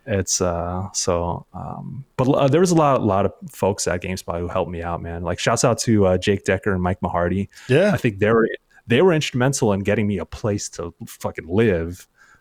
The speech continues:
Speaker 1: Uh, so I'll fre-, I'll forever be grateful to them for that. Um,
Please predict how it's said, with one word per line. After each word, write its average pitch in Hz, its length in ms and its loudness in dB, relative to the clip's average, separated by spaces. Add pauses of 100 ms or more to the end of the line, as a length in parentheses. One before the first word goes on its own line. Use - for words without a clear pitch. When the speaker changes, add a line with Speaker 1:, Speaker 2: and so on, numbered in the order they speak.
(160)
Speaker 1:
Uh, 87 340 -4
so 101 160 0
I'll 101 160 2
fre-, 117 260 0
I'll 101 140 -2
forever 120 460 0
be 113 120 2
grateful 98 360 0
to - 120 -8
them 85 200 -4
for 87 140 -6
that. 85 340 -4 (500)
Um, 82 600 -8